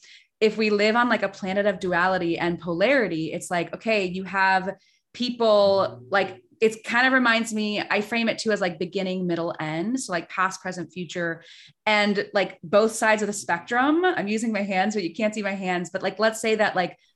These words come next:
the right is on one side of the spectrum, the left is on the other side of the spectrum, just, you know, in any polarity situation. But then the middle is, like, where it all comes together, but you can't have the middle without those two ends of, like, the magnet. So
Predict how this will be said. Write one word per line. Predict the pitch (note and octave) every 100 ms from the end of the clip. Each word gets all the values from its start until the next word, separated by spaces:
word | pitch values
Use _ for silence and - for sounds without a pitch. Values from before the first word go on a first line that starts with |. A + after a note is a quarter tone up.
| _
the | A3+
right | A3 G#3+ A3+
is | A3 G#3
on | G3+ F3
one | F3 F3+
side | F3
of | E3+
the |
spectrum, | F3 - E3+ - E3 D#3+
the | E3
left | E3+ E3+ F3+ -
is | E3+
on | F3 E3+
the | E3
other | E3 E3
side | E3
of | D3+
the |
spectrum, | D3+ D#3 D3+ D3+ D3+
just, | D#3 D#3+ -
you | D#3
know, | D#3+
in | C3+
any | D3+ F#3+
polarity | F#3+ F3 E3+ E3 D#3+
situation. | D#3+ - E3 E3 E3+ D#3+ D#3+ - - -
But | G3+
then | G#3 G#3
the |
middle | G3+ G#3 A#3 A3+ E3 D3
is, | F#3 F#3+
like, | F3 E3+
where | F#3 F#3+ G3+
it |
all | F#3+ F3+
comes | F#3 E3+
together, | - F3+ G3 F3+ D3+
but | D3+ F3+
you | G3+
can't | - A#3+
have | G#3+ G3+ F3+
the |
middle | F#3+ G3+ G#3 F#3 F#3 - -
without | G#3 G3 -
those | F3+ F3+
two | - F#3+ -
ends | G3 G3 F3 E3+
of, | D#3 E3+
like, | E3 D#3+ D#3+
the | F3
magnet. | F3+ G3+ F#3 A#2 F2 - - -
So | - A3 G3+ G3 F#3 F3+